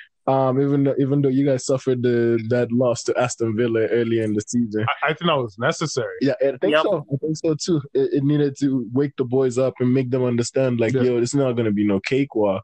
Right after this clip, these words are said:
Speaker 2: No.
Speaker 1: Like, if we're gonna, if we're gonna be up for it and we want that title, we have to push again,
Speaker 2: Yeah.
Speaker 1: right?" And that's a, that's a good thing 'cause every team needs that.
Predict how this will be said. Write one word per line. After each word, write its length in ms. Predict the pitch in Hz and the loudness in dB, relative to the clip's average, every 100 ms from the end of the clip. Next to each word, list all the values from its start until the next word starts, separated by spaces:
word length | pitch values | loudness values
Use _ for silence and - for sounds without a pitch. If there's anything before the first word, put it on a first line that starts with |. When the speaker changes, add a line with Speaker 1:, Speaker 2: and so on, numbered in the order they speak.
| - | -8
Speaker 2:
No. 160 | 113 98 90 | -8 -4 -2
Speaker 1:
Like, 140 | 107 | 0
if 120 | 117 | 0
we're 220 | 117 135 | 0 0
gonna, 360 | 127 131 127 117 | 0 0 0 0
if 160 | 120 131 | -2 0
we're 160 | 135 135 | -2 0
gonna 300 | 139 131 127 | 0 -2 0
be 120 | 127 - | 0 0
up 160 | 131 139 | -2 0
for 180 | 143 143 | -2 0
it 120 | 139 | 0
and 160 | 120 117 | -2 -2
we 160 | 127 | -2
want 240 | 123 123 113 | 0 -2 0
that 200 | 123 117 | -2 -2
title, 400 | 110 123 139 160 - _ _ | -2 0 0 -2 -6 _ _
we 100 | 110 | -4
have 180 | 110 120 | -2 -2
to 80 | - | -6
push 340 | 117 - 117 - | -8 -6 -6 -4
again, 520 | 101 101 110 107 98 | -4 -2 -2 -4 -4
Speaker 2:
Yeah. 80 | 127 | -2
Speaker 1:
right?" 140 | 113 127 - - - _ | -2 -4 -12 -20 -20 _
And 220 | 113 113 123 | -2 0 0
that's 180 | 135 | 0
a, 300 | 139 127 123 120 | 0 2 0 0
that's 160 | 135 | -2
a 80 | 131 | -2
good 300 | 123 139 143 | 0 -2 0
thing 180 | 123 110 | -4 -4
'cause 240 | - 110 101 | -4 -4 -2
every 240 | 127 131 | 0 0
team 320 | 139 151 139 117 | -2 -2 -2 0
needs 240 | 123 120 | 0 0
that. 180 | 110 | -4